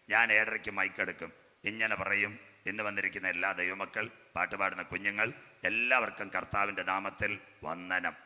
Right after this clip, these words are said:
ഈ ചെറുപ്പക്കാരൻ ഒറ്റയടിക്ക് പറയും, "എങ്ക ഒക്കാരിക്കുന്ന അരുമയാന ഊളിയം ചെയ്ത വേലക്കാർ,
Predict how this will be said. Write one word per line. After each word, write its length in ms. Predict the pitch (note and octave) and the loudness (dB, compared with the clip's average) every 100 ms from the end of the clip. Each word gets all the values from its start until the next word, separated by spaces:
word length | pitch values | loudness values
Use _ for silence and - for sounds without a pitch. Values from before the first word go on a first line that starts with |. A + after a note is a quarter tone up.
| - | -8
ഈ 60 | G2 | -6
ചെറുപ്പക്കാരൻ 580 | G2 G2 G#2+ G#2 G#2 G2 | -2 -2 -2 0 0 0
ഒറ്റയടിക്ക് 460 | F#2 B2 G#2+ G2+ | -2 2 2 0
പറയും, 260 | G2 G2 G#2+ - - - | 0 2 0 -4 -16 -10
"എങ്ക 180 | F#2+ G2+ | -4 0
ഒക്കാരിക്കുന്ന 640 | F#2+ - G#2 G#2 G#2 G#2 | 0 2 2 2 -2 0
അരുമയാന 420 | F#2+ F#2+ G2+ G2 | 2 2 2 0
ഊളിയം 440 | F#2+ F#2 G#2 G#2+ G2 | 0 -2 0 0 0
ചെയ്ത 140 | G2 | -2
വേലക്കാർ, 580 | F2+ F#2 G2+ - G#2+ | 2 2 2 2 2